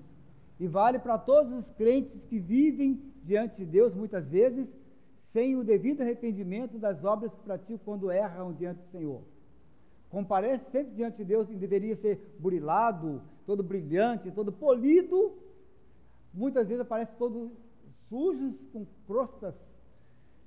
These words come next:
porque não tem uma vida relacional com Deus como deveriam viver. Vida de comunhão. Isso vale para todos. Não um dedo apontado para pecador que não vem para a igreja,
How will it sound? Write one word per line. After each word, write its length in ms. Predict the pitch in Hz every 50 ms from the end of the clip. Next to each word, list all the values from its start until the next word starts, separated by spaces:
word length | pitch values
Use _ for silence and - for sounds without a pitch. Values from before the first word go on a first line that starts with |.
| - - -
porque 280 | - 196 190 202 226 220
não 440 | 214 214 220 220 233 262 285 294 -
tem 320 | 262 240 247 247 233 226
uma 160 | 214 214 214
vida 300 | 190 160 240 254 240 220
relacional 640 | 208 196 196 208 214 202 - - 196 180 185 196 196
com 160 | 190 180 180
Deus 300 | 165 160 190 202 190 196
como 200 | - - 185 180
deveriam 440 | 175 175 165 170 170 165 170 165 143 127 -
viver. 300 | 151 156 139 117 123 - - - - - - - - - - - - - - - -
Vida 200 | - 214 196 220
de 80 | 185 190
comunhão. 500 | 185 220 214 208 196 185 175 156 131 113 110 - - - - - - - - - - - - - - - - - - - - - - - - - - - - - - - - - - - - - - - - - - - - -
Isso 100 | - 190
vale 260 | 180 196 220 240 269
para 180 | - - 294 285
todos. 520 | 294 - - 233 208 180 147 123 117 123 117 - - - - - - - - - - - - - - - - 175 - -
Não 220 | 175 214 254 294
um 60 | 269
dedo 200 | 208 254 262 254
apontado 460 | 254 254 247 240 220 - 226 233 214
para 220 | - - 220 208 196
pecador 640 | - - - 226 220 220 202 175 156 202 254 240 247
que 100 | 247 226
não 140 | 226 226
vem 160 | 196 208 220 208
para 160 | - 208 202
a 20 |
igreja, 380 | 190 180 180 160 143 120 -